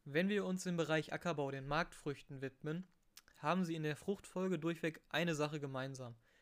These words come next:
Sie alle sterben während der Abreife ab, was bedeutet, dass über mehrere Wochen Ressourcen,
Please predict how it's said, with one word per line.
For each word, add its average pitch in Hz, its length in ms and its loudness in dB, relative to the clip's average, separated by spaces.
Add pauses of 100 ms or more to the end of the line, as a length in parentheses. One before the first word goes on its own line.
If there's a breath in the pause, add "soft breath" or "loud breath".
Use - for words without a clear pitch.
(440 soft breath)
Sie 147 180 0
alle 214 180 4
sterben 175 540 0
während 156 420 0
der 143 120 0
Abreife 139 460 -2
ab, 147 240 -4 (420 soft breath)
was 143 140 -8
bedeutet, 165 760 0
dass 135 140 -6
über 135 180 -4
mehrere 165 640 2
Wochen 160 260 0
Ressourcen, 175 760 -4